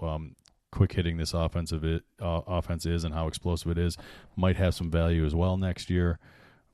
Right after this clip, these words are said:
But, um, those, those are the, the two guys I'm, I'm more sneakily trying to target 'cause they're a lot cheaper.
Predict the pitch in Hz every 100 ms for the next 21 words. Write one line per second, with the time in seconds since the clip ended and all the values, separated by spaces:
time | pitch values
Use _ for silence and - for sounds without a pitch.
0 | _ _ 95 87 - 90 87 85 78 -
1 | _ _ _ - - _ _ _ _ _
2 | - - - - 135 107 110 110 92 82
3 | 82 85 92 - 95 80 78 76 80 -
4 | - _ - 104 107 98 95 73 _ _
5 | - _ _ - 165 151 120 - 131 123
6 | 104 90 80 87 80 80 82 78 - 82
7 | 80 78 73 69 - - -